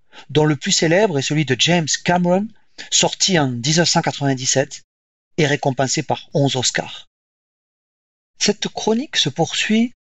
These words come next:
en été dix-neuf cent quatre-vingt-cinq, soit soixante-treize ans après le naufrage du Titanic. Rob Ballard, océanographe de renom, travaille à l'Institut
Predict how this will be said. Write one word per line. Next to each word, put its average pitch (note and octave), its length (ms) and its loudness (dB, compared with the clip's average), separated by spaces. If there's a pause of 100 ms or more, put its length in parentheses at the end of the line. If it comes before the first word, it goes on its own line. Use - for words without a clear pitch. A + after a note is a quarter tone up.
(200)
en C#3 220 2
été G3+ 400 2
dix-neuf D#3+ 320 0
cent A3 140 0
quatre-vingt-cinq, A#2 840 -6 (720)
soit E3 260 2
soixante-treize G#3 1080 0
ans E3 180 0 (640)
après C#3+ 300 0
le B2+ 80 0
naufrage - 720 -2 (200)
du C3 140 -2
Titanic. - 640 -6 (800)
Rob E3+ 260 4 (100)
Ballard, D#3+ 520 2 (640)
océanographe C#3 960 0
de G#2+ 100 -10
renom, E3 460 2 (760)
travaille G3+ 520 2 (100)
à C3 160 2
l'Institut F3 580 0